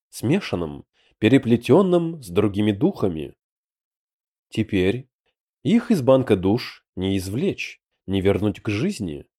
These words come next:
Разве что в виде блеклых иллюзий, фигурок для Омбридана. Мараул подергал тут и там.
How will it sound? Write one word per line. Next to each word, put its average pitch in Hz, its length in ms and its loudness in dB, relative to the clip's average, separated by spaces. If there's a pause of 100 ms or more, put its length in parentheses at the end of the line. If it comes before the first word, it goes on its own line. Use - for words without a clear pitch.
(640)
Разве 196 400 0
что 170 520 2
в 95 60 -8
виде 117 220 0
блеклых 123 460 2
иллюзий, 117 560 -4 (360)
фигурок 185 800 0
для 95 300 2 (100)
Омбридана. 98 840 0 (680)
Мараул 104 640 2 (360)
подергал 170 640 6
тут 131 220 2
и 113 60 2
там. 104 480 -2